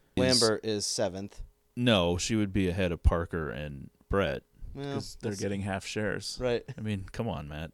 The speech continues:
Speaker 2: Yeah,
Speaker 1: Pay
Speaker 2: yeah.
Speaker 1: attention to the movie.
Speaker 2: <laughs>
Speaker 1: The whole shares
Speaker 2: I know,
Speaker 1: conversation
Speaker 2: it's
Speaker 1: that goes on and on.
Speaker 2: <laughs> heavily featured, yeah.
Speaker 1: Mother awakens the crew out of these pods that look like coffins, which is kind of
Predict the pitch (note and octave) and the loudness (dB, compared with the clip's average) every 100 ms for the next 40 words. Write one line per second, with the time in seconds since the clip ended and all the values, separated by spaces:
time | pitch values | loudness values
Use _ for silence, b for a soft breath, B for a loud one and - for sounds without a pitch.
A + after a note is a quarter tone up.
0 | - D3+ B2+ A2 C3 A#2 G#2+ G#2 F#2 G2+ | 0 4 6 6 4 2 2 2 2 0
1 | F#2 - F#3+ - F#3+ - - - - G#3 | 2 6 6 8 6 4 -4 -4 6 10
2 | - D#3+ - C#3 C3 C3+ B2 - _ _ | 12 10 10 8 10 8 4 -2 _ _
3 | D3 D#3+ D3+ B2+ C#3 - C#3 B2 B2 A2+ | 10 12 12 12 10 10 6 6 6 6
4 | G#2+ A#2+ A#2+ A2+ B2+ C#3+ E3+ E3 D#3 C#3 | 6 8 6 6 4 4 6 6 6 4
5 | D3 C#3 - A2 A#2 A#2+ A#2+ - _ _ | 2 -4 -2 -2 0 2 0 -2 _ _
6 | _ _ C3 D3+ F3 E3 C3 B2+ B2+ B2 | _ _ 10 12 12 12 12 12 12 8
7 | A2 G#2+ - A#2+ A2 G#2 F#2+ F#2+ G2 F2+ | 4 0 2 6 10 10 8 6 4 2
8 | F#2 F2+ - A#2 G#2 F#2 F2+ F#2+ E2 G2+ | 0 4 4 6 4 4 2 0 0 -2
9 | F2 D#2 - - G#2 G2+ E2 D#2 E2 F2+ | -4 -6 -8 -4 -4 -4 -6 -8 -8 -8
10 | - E2+ - - D#2+ D#2 - | -8 -8 -10 -10 -12 -12 -16